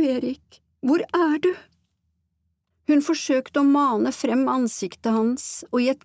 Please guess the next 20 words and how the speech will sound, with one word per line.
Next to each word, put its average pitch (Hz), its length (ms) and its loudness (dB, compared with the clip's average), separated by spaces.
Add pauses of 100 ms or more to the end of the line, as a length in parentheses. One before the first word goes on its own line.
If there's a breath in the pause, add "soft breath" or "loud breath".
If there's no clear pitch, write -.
glimt 240 480 2
så 220 320 -2
hun 254 120 0
for 208 200 -2
seg 240 240 -4
de 233 120 -2
desperate 226 800 -2
øynene 208 440 0
hans 226 300 0 (380 soft breath)
før 220 320 2
han 233 160 2
forlot 202 440 -2
Ladefoss. 190 720 -4 (920)
Skulle 262 440 0
hun 262 120 -2 (240)
aldri 233 440 0
få 269 120 -6
se - 280 -4
ham 254 200 0
igjen? 339 220 0